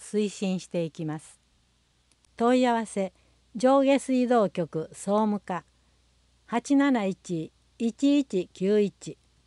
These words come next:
住の堂新橋の定期点検。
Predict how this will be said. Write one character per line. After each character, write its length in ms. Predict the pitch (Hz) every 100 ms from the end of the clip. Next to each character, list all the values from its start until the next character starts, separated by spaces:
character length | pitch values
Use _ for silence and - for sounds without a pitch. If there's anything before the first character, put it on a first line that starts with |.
| _ _ _ _ _ _ _ _ _ _ _ _ _ _ _ _ _
住 340 | - 254 262 302
の 160 | 294
堂 220 | 285 285 277
新 320 | 285 277 226
橋 320 | 196 - 165
の 240 | 160 175 -
定 220 | 240 254
期 160 | 240 220
点 260 | 208 165
検。 280 | - 143 139